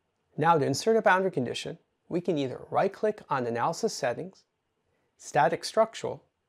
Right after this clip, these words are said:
or Workspace. All three of these actions will provide us an Insert button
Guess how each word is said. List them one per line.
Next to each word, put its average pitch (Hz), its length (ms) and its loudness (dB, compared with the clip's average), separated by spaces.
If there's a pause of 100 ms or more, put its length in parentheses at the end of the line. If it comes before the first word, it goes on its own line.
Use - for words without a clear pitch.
(120)
or 196 220 2
Workspace. - 680 -2 (720)
All 185 200 4
three 214 260 -2
of 208 80 -2
these 202 180 -4
actions - 500 -8
will 196 120 2
provide 180 460 2
us - 200 -12 (120)
an 143 180 -6
Insert - 460 -4
button - 320 -10